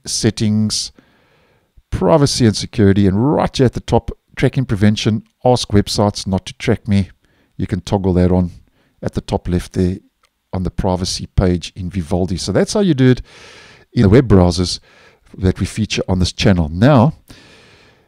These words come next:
um, if you want to see if your do not track request is enabled and is working, you can head over to this site, which I'll leave down below, what is my browser dot com.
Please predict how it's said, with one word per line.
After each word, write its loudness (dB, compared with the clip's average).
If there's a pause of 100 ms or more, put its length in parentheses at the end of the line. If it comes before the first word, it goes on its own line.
(160)
um, 4
if -2
you 6
want 6
to -2
see 2
if -2
your 4 (260)
do 2
not 2
track 0
request 0 (200)
is 2
enabled 4
and 4
is 2
working, 4 (140)
you -8
can -2
head 4
over 2
to 0 (120)
this -2
site, -4 (1080)
which -6
I'll 4
leave 2
down 4
below, 4 (140)
what -4
is -6
my 0
browser 2
dot -4
com. -2